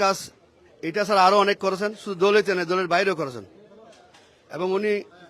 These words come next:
প্রচার বিমুখ, উনি ক-, কখনো প্রচার করতে চায়নি। উনি চেয়েছে শুধু দোয়া, মানুষের কাছে দোয়া, ভালোবাসা, মানুষের সাথে ভালোবাসা দোয়ার জন্য উনি সেটা করেন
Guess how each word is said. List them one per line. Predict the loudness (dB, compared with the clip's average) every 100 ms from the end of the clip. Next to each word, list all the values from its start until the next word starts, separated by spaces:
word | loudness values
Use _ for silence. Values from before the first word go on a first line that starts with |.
| _ _ -20 -10
প্রচার | -4 2 4 4
বিমুখ, | 2 2 0 -4
উনি | -4
ক-, | -4 -2
কখনো | 0 0 -2
প্রচার | -4 -4
করতে | -6 -6
চায়নি। | -6 -6 -10 _ _ _ _ -20 -20 _
উনি | -6
চেয়েছে | -4 -2 -2 -4
শুধু | -4 -2
দোয়া, | 2 0 0
মানুষের | -8 -6 -6
কাছে | -8 -10
দোয়া, | -8 -8
ভালোবাসা, | -4 -4 -4 -6 -8 -12 _ _ -20 -20 -20 -20 -8
মানুষের | -4 -4 -4
সাথে | -6 -6
ভালোবাসা | -2 0 0 -2 -2
দোয়ার | -2 -2
জন্য | -2 -6
উনি | -6
সেটা | -8 -8
করেন | -6 -8